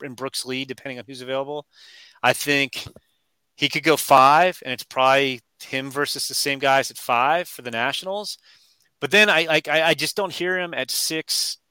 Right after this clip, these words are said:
to the Marlins, seven to the Cubs, eight to the Twins.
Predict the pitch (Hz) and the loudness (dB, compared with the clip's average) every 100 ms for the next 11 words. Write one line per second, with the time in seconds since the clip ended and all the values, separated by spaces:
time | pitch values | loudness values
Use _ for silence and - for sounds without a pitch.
0 | - 139 120 117 113 117 131 151 147 143 | -12 -10 -6 -6 -6 -6 0 2 0 -4
1 | 139 135 - - 143 139 135 - - - | -8 -8 -6 0 0 0 -8 -18 -14 -4
2 | 151 143 127 151 147 - 127 _ - 151 | 0 0 -2 -8 -8 -10 -18 _ -14 -8
3 | 143 135 131 | -8 -8 -12